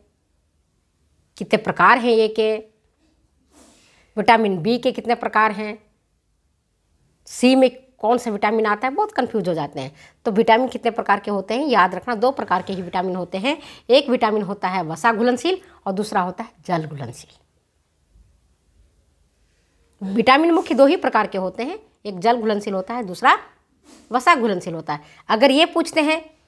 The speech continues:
कि विटामिन बी कॉम्प्लेक्स में कितने विटामिन हैं, आप सब जोड़ने लगोगे,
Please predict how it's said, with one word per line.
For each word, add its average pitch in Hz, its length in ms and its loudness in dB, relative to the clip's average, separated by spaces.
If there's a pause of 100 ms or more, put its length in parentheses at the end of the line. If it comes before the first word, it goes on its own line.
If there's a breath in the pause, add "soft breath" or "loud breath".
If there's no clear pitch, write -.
कि 247 80 2
विटामिन 269 500 4
बी 247 180 0
कॉम्प्लेक्स 302 460 -2
में 294 160 -2
कितने 254 300 2
विटामिन 311 400 4
हैं, 320 220 -2 (1900)
आप - 120 4
सब 349 260 6
जोड़ने 330 300 4
लगोगे, 320 360 4